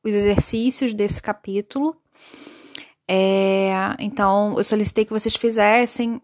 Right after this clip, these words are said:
a, as atividades de sala e as atividades propostas. Segue, então, em anexo a esse roteiro de aula, o gabarito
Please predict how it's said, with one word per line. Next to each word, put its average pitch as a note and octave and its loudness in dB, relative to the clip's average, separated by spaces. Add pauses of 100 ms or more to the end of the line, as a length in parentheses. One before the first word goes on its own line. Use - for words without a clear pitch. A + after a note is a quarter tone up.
(240)
a, G#3 2 (600)
as G#3 0
atividades G#3+ 2
de G#3+ -2
sala A3+ 4
e A#3 -4
as A3+ -2
atividades A3 -2
propostas. F#3 -2 (520)
Segue, B3+ 4
então, A#3+ -2
em A#3+ 0
anexo A#3+ 0
a G#3+ 2
esse G#3+ -2 (120)
roteiro A3+ 2
de G#3+ 0
aula, A#3 4
o - -6
gabarito A#3 0